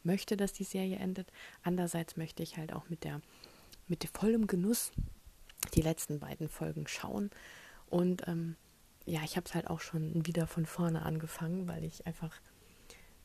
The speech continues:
die, die Aufmachung so cool finde. Und ich muss wirklich sagen, obwohl ich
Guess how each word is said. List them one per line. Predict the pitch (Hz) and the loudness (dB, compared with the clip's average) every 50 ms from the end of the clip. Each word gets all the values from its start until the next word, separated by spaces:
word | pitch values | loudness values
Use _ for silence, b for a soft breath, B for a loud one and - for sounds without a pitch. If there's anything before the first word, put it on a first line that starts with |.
| - - - - - - - - - | -20 -20 -20 -20 -20 -14 -12 -6 -2
die, | - 175 170 | 0 0 0
die | 160 - - 165 165 - - | 0 -2 -2 -2 -2 0 0
Aufmachung | 180 175 - - 165 - - - 151 151 | 0 0 0 0 -2 -2 -2 -2 -4 -2
so | - - 147 - - - | -2 -4 -4 -4 -2 0
cool | 151 151 | 0 0
finde. | - - - 160 165 170 175 - | 0 -2 -2 -2 -2 -2 -2 -2
Und | - - 165 160 160 - B B B B B B B B B B B | -2 -2 0 0 -2 -4 B B B B B B B B B B B
ich | - 175 - | -6 -2 2
muss | 196 233 247 - - | 4 4 4 4 2
wirklich | 214 214 - - 202 185 - | 2 2 2 2 0 0 0
sagen, | - 165 160 170 175 170 - | 0 -2 -2 -2 -2 -2 -2
obwohl | 160 160 170 175 180 175 | -4 -4 -2 -2 0 0
ich | 175 170 - - - | 0 -2 -4 -8 -14